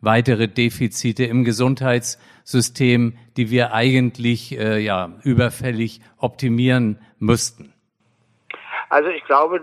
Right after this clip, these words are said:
Speaker 2: dass inzwischen doch hoffentlich die meisten begriffen haben, dass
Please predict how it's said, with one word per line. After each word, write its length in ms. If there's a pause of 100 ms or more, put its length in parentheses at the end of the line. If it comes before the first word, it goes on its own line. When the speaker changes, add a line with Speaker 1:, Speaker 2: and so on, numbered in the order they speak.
(140)
Speaker 2:
dass 160 (200)
inzwischen 500
doch 260 (280)
hoffentlich 680
die 80
meisten 420
begriffen 500
haben, 260
dass 120